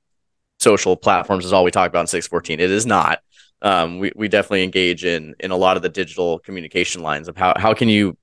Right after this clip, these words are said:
be better engaging with your parents and your coaches, and, and how can they be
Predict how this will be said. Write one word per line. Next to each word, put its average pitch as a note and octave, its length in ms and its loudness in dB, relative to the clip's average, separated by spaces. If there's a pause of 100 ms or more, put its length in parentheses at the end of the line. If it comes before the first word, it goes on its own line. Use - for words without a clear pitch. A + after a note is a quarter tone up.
be A2 100 -4
better G2 400 0 (320)
engaging G2+ 400 0
with F#2 160 -6
your - 80 -20
parents A2+ 460 2
and F#2 120 -6
your E2+ 120 -6
coaches, F#2+ 480 2
and, E2+ 160 -12
and F2+ 160 -4
how G2 140 2
can F#2 120 -6
they F#2+ 140 2
be F2 280 0